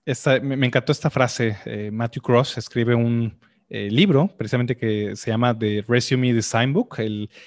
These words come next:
libro de diseño de, de resumes o de C Vs,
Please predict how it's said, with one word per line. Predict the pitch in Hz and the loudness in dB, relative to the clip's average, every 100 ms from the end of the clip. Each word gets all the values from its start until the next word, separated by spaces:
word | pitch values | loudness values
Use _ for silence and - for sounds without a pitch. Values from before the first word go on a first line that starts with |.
| _ | _
libro | 120 120 127 | -2 2 2
de | 127 | 2
diseño | 110 101 120 110 120 110 | 0 -2 -2 0 0 0
de, | 104 101 101 - | 0 -2 -6 -8
de | 113 107 104 - | -8 -6 -4 0
resumes | 135 151 180 120 | 0 0 -2 0
o | |
de | 104 | -2
C | - 120 | -2 -2
Vs, | 208 - | -2 -6